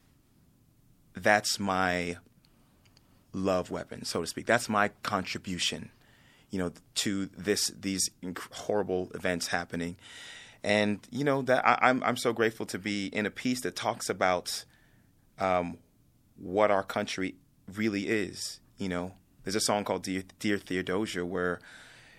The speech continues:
you know, my character Aaron Burr and, um, Hamilton are singing about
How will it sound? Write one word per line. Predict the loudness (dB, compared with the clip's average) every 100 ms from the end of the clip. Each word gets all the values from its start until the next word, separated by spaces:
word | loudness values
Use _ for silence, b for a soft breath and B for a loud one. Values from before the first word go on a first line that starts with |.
| B
you | -8 -4
know, | -4 -6 -12 _ -20 _ _ -20 _ -20 -8
my | -2 0
character | 2 0 0
Aaron | -2 -2
Burr | -2 -2 -2
and, | -4 -6
um, | -6 -6 -8 -14 -16 b b b _ _ -12 -12 -10 -6
Hamilton | -2 -2 -2 -2
are |
singing | 0 2 0 0
about | -2 -2 -4 -4 -10